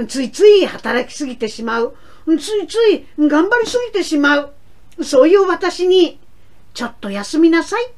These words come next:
て言ってくれる、厳しいけれども、大切な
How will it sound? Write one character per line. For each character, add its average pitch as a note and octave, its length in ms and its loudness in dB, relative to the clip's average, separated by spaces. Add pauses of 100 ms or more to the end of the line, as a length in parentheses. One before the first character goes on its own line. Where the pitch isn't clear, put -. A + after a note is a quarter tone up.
て - 220 0 (140)
言 D#4+ 140 0
っ - 20 -20
て D#4 140 0
く D4+ 100 -2
れ D#4 160 8
る、 D#4 360 6 (360)
厳 F#3 220 -10
し - 180 -12
い A#4 40 -16
け D4 140 0
れ A3+ 80 0
ど A3+ 160 -2
も、 C4 360 -2 (440)
大 - 260 -16
切 C#4 400 -6
な G#4+ 80 -2